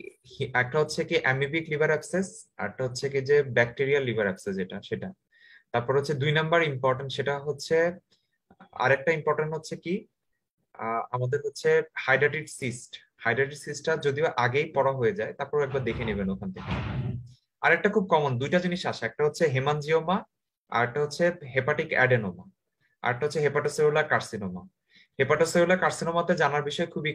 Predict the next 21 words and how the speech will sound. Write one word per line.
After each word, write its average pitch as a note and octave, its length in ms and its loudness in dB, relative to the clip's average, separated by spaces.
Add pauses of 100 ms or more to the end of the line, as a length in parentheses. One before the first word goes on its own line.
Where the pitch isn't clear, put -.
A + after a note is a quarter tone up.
কম, G2+ 140 0 (440)
যে B2+ 120 2
hepatitis C#3+ 420 2 (100)
বি C#3 80 -2 (120)
এবং D#3 160 0
সি D3+ 200 -6
থেকে D#3 260 0
হয়, D3+ 240 2 (220)
tumor D#3+ 320 2
marker C#3 360 2
কি A#2+ 140 -4
জিনিস, F2+ 220 -8 (260)
শেষ। A#2 300 2 (800)
আর A#2+ 140 4
hepatic C#3 380 2
adenoma D#3 400 2
কাদের D3 320 2
ক্ষেত্রে D#3+ 320 2
হয়? E3+ 160 0
যারা C#3+ 200 2 (100)
ওসিপি D3 380 -2